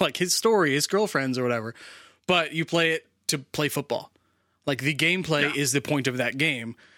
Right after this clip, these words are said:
Speaker 1: And I tried to tie in your whole Zu Hand in Height, Four Hand in Height, Heidegger
Speaker 2: Oh,
Speaker 1: theory
Speaker 2: gosh,
Speaker 1: here
Speaker 2: no.
Speaker 1: of, like, what is the hammer? And if the hammer breaks, it's the gameplay. I couldn't quite do it. Kids look that up
Speaker 2: Yeah.
Speaker 1: later.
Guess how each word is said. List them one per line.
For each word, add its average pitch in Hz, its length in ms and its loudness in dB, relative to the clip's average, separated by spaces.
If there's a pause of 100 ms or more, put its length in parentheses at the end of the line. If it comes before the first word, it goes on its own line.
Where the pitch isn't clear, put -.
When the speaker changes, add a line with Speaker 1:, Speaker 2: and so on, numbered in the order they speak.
(360)
Speaker 1:
And 147 440 0 (260)
I 156 140 2
tried 208 300 2
to 170 80 0
tie 165 220 0
in 160 200 0
your 147 160 0
whole 143 420 0
Zu 143 180 0
Hand 143 200 -2
in 139 80 -2
Height, 131 220 -4
Four 135 160 -4
Hand 127 200 -2
in 123 60 -6
Height, 123 300 -4 (160)
Heidegger 143 500 -2
Speaker 2:
Oh, 123 40 -4
Speaker 1:
theory 143 160 2
Speaker 2:
gosh, 120 200 2
Speaker 1:
here 113 340 0
Speaker 2:
no. - 60 -20 (340)
Speaker 1:
of, 120 120 -8
like, 127 180 -2
what 165 160 0
is 156 120 -2
the 160 60 -2
hammer? 165 400 0
And 139 80 0
if 123 80 -8
the 135 60 -8
hammer 151 280 0
breaks, 143 680 0
it's - 200 -4
the 147 100 -4
gameplay. 139 460 -4
I 135 80 -2
couldn't 190 240 0
quite 180 280 0
do 208 180 2
it. - 180 -2 (440)
Kids 180 240 0
look 175 140 0
that 165 120 2
up 160 100 0
Speaker 2:
Yeah. 135 100 6
Speaker 1:
later. 165 240 0